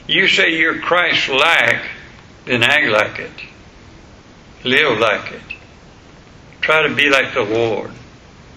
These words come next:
not somebody else. I want to be like him. Amen. And I pray this year, and in the next, if God lets me live as long as I live, I want to do my best every day to get more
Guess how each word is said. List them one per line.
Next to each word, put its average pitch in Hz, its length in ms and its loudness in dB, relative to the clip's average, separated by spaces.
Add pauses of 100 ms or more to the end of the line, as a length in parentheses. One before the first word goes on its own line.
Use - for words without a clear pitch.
(340)
not 139 160 2
somebody 107 600 -2
else. - 260 -4 (920)
I 160 140 0
want 127 160 0
to 107 80 -10
be 117 80 0
like 107 260 2
him. 113 280 -6 (240)
Amen. 131 440 -4 (600)
And 135 140 0
I 143 280 2
pray 147 380 2
this 139 280 -2
year, 147 380 0 (400)
and 131 340 0
in 123 140 -2
the 120 80 0
next, 143 280 -2 (520)
if 123 220 -10
God 135 180 2 (100)
lets 147 200 -2
me 147 160 -2
live 143 240 0
as 131 40 -8
long 143 260 2
as 147 60 0
I 151 220 2
live, 131 400 0
I 120 160 0
want 127 260 -4
to 104 60 -12 (100)
do - 160 -6
my 147 260 -2
best 123 300 0
every 127 240 -4
day 120 180 -2
to 113 100 -6
get 120 280 -6
more 127 460 -2